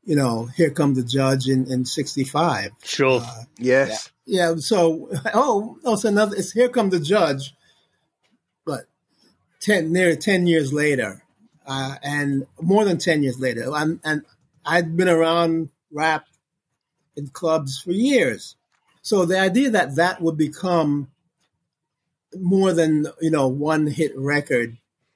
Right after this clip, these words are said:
Speaker 1: Sugar Hill Gang, that, that was gonna be it. And I thought that was gonna be a flash in the pan. And I'll,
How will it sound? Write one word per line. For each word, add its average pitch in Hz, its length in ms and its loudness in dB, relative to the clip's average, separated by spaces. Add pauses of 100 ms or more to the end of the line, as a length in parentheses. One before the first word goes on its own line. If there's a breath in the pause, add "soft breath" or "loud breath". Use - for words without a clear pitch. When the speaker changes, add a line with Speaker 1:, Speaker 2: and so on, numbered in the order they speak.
Speaker 1:
Sugar 156 300 -2
Hill 147 200 2
Gang, 131 680 0 (1120)
that, 165 240 -6
that 185 200 0
was 165 200 0
gonna 160 240 2
be 147 220 2
it. 147 240 0 (500)
And 151 460 -2 (920)
I 175 160 4
thought 185 320 0
that 160 100 2
was 143 140 -2
gonna 135 180 0
be 131 140 -4
a 123 60 -10
flash 127 300 -8
in 131 80 -6
the 117 60 -8
pan. 117 280 -6
And 127 120 -2
I'll, 143 240 -2